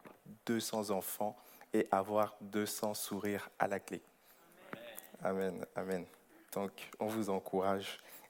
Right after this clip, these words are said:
à participer à cette initiative. On va ouvrir la parole de Dieu ce matin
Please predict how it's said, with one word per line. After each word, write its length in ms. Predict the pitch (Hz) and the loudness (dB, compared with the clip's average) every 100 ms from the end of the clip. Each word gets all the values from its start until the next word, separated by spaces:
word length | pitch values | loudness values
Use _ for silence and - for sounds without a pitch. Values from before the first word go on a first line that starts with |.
| - | 0
à 120 | 104 | 2
participer 640 | - 92 - 98 - - 98 | 2 -2 -4 -8 -8 -2 -2
à 40 | |
cette 260 | - 95 - | -2 -6 -4
initiative. 640 | 95 - 87 - 117 123 - - - - - - - - - | -2 0 -2 -2 -4 -6 -10 -20 -20 -20 -20 -20 -14 -12 0
On 60 | 123 | 6
va 80 | 131 | 8
ouvrir 260 | 135 175 | 8 10
la 100 | 127 | 8
parole 380 | - 110 117 120 | 10 8 8 6
de 120 | 110 | 4
Dieu 220 | 104 110 | 2 0
ce 160 | 113 - | 0 2
matin 420 | 107 - 120 131 | 2 4 2 2